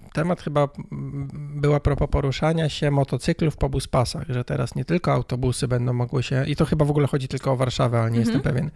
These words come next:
Speaker 1: że nie tylko autobusy się będą mogły poruszać i taksówki tym buspasem, ale również motocykle.
Speaker 2: Super.
Speaker 1: No i wrzawa generalnie jest taka, że jak to?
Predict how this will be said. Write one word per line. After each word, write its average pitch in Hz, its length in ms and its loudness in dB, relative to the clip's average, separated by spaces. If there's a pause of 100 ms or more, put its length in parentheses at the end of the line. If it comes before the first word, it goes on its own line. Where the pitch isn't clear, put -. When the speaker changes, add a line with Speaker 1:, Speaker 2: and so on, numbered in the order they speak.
(380)
Speaker 1:
że 131 120 2
nie 127 100 2
tylko 160 240 2
autobusy 139 500 2
się 139 120 -2
będą 123 180 2
mogły 123 280 -2
poruszać 127 420 -4
i - 60 -6
taksówki 185 800 0
tym 131 180 0
buspasem, 170 540 0
ale 127 180 4
również 151 320 2
motocykle. 139 560 0 (1000)
Speaker 2:
Super. 185 340 4
Speaker 1:
No 151 80 6
i 208 200 6
wrzawa 156 400 6
generalnie 139 560 4
jest 117 220 0
taka, 143 340 0
że 127 380 2 (500)
jak 165 340 2
to? 120 280 2